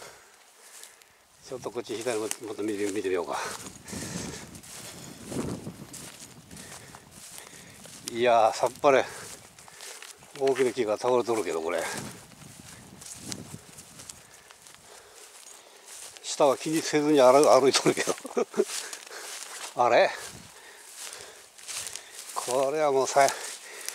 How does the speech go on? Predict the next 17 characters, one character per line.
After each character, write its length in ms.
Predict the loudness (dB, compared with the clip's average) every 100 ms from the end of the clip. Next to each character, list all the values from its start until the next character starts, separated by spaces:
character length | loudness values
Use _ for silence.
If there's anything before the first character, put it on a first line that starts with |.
| -8 -2
最 180 | 2 2
悪 100 | 2
や 100 | 0
ね、 80 |
こ 60 | 0
の 60 | -2
人 140 | -2
は。 80 | -4 -6 -14 -16 -14 -16 -18 -20 -20 -20 -18 -18 -20 -20 -20 -20 -14 -6
見 80 | -2
当 120 | 2
た 100 | 4
ら 100 | 4
ん 40 |
が 60 | 2
ね、 80 |
こ 60 |
れ。 60 | -4